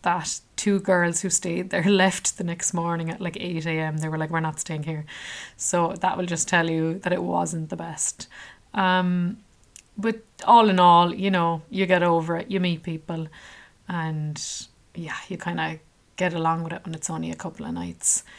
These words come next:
But the, the mountain summit I went up, I I met, like, very few people going up it, and I was a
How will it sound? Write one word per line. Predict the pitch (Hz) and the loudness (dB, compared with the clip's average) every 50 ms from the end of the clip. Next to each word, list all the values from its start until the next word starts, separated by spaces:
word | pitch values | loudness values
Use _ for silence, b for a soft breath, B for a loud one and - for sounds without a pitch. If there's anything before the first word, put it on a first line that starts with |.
| B B B B B B - | B B B B B B -2
But | 180 180 180 175 175 - - - - _ - | 0 0 0 0 -2 -4 -4 -4 -6 _ -4
the, | 196 190 190 185 185 185 185 185 185 185 185 180 180 175 175 175 - - _ _ _ _ _ _ _ _ _ _ _ _ _ _ _ _ _ - - - | -2 -2 0 0 0 -2 -2 -2 -2 -2 -2 -4 -4 -4 -4 -6 -6 -10 _ _ _ _ _ _ _ _ _ _ _ _ _ _ _ _ _ -18 -10 -4
the | 196 | -2
mountain | 185 190 185 185 202 214 214 214 - 202 190 | 2 4 4 4 4 4 2 2 0 0 2
summit | - - 202 185 180 175 170 165 - - - | 2 2 2 2 2 2 0 -2 -4 -4 -4
I | 175 180 | -2 -2
went | 170 170 165 165 160 151 - | -2 -2 -2 -2 -4 -2 0
up, | 180 180 175 175 - - - _ - | 0 0 0 -2 -6 -20 -20 _ -12
I | - 214 180 180 180 180 180 175 175 175 175 170 170 170 165 165 b b b b b b b b b b b b - _ _ _ _ _ _ _ _ - | -8 -6 -4 -4 -2 -2 -2 -2 0 0 0 0 -2 -2 -6 -8 b b b b b b b b b b b b -20 _ _ _ _ _ _ _ _ -2
I | 196 196 | 0 2
met, | 180 185 196 220 - - | 4 4 4 4 4 4
like, | 196 185 185 180 175 - | 4 4 4 4 0 -6
very | - - - 185 180 180 180 190 | -4 2 4 6 6 6 4 2
few | 185 - - 190 185 175 | 0 -2 -4 -4 -4 -4
people | 175 - 185 180 180 - 175 175 | -4 -4 -6 -6 -6 -6 -6 -4
going | 175 175 175 175 175 | -2 -2 -2 -2 -2
up | 170 160 - 185 | -4 -4 -2 0
it, | 190 214 202 202 - | 0 0 0 -2 -4
and | 180 175 | -2 -2
I | 175 | 0
was | 175 180 | 0 0
a | 165 | 0